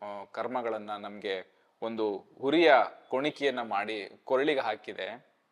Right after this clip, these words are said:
ಹುಲ್ಲು ಕಡ್ಡಿಯನ್ನ, ಹುಲ್ಲು ಕಡ್ಡಿಯನ್ನ ಹಿಡಿದು ಆಸೆ ತೋರುತ್ತಾ,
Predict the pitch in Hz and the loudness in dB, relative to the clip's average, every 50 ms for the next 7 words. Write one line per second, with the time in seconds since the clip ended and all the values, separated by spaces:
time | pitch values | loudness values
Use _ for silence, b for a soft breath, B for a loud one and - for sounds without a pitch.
0 | _ _ _ _ _ _ _ _ _ _ _ _ _ _ _ - 160 190 202 208 | _ _ _ _ _ _ _ _ _ _ _ _ _ _ _ 0 4 6 8 8
1 | 180 - 165 147 143 135 156 156 156 147 143 139 135 135 127 120 107 104 - - | 8 8 6 6 6 4 4 6 6 6 4 2 2 2 2 2 0 -2 -6 -12
2 | _ _ _ _ - 147 165 180 170 - 156 143 139 131 131 127 123 123 123 120 | _ _ _ _ -2 0 2 2 4 4 4 2 2 2 -2 -2 -2 -2 -4 -2
3 | 117 127 120 127 120 127 120 107 - - _ - - 117 131 156 - 160 143 - | -2 -2 -4 -4 -2 -2 -4 -4 -6 -10 _ 2 8 10 10 10 10 4 2 2
4 | 131 123 120 113 - - 127 120 110 117 | 0 0 0 -2 -2 0 2 2 2 2